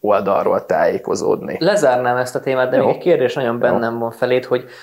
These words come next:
Speaker 2: ugye ez a jobb és a bal oldal az amúgy ma már kezd nagyon ilyen kuszává válni, főleg a, a nézők számára, hogy most ki a jobb oldali, aki baloldali elemeket is használ, vagy az a baloldali, ak-, aki amúgy diktatórikus elemeket akar alkalmazni, stb. stb. Ha azt mondjuk például, hogy nemzeti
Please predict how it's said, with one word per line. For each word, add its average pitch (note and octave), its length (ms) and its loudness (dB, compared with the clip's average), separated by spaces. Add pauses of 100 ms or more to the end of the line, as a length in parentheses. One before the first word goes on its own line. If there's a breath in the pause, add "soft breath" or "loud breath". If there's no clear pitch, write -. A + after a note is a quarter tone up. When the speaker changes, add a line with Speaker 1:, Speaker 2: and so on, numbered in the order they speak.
(120)
Speaker 2:
ugye C3 200 2
ez C3 140 2
a C3 40 6
jobb F3 240 4
és - 140 0
a A#2 80 -2
bal C3 140 2
oldal B2 240 4
az A#2+ 100 2
amúgy A#2+ 180 -4
ma B2+ 120 0
már A#2+ 260 0
kezd B2+ 360 0
nagyon A#2 360 -4
ilyen A2+ 460 -8 (180)
kuszává A#2+ 560 0
válni, A#2 240 2
főleg A#2+ 280 0
a, A2 220 4
a A#2 40 0
nézők A#2 380 -6
számára, A2+ 320 0
hogy A2+ 100 -4
most - 340 -14
ki C#3 140 0
a - 20 6
jobb B2 240 0
oldali, A#2+ 320 2 (200 loud breath)
aki - 180 -8
baloldali C3+ 500 4
elemeket C3 440 0
is B2+ 120 -4
használ, B2 320 0
vagy A2+ 100 4
az C#3 100 2
a C3+ 100 2
baloldali, A#2 500 4
ak-, A#2+ 280 0
aki C#3 300 0
amúgy C3 280 0
diktatórikus C#3+ 640 0
elemeket B2+ 400 0
akar - 220 0
alkalmazni, A#2+ 460 0
stb. C3+ 260 -4
stb. C#3+ 280 0 (460 loud breath)
Ha A#2+ 220 2
azt - 160 0
mondjuk B2+ 300 -4
például, A#2 200 2
hogy A2+ 100 0
nemzeti A#2 560 -4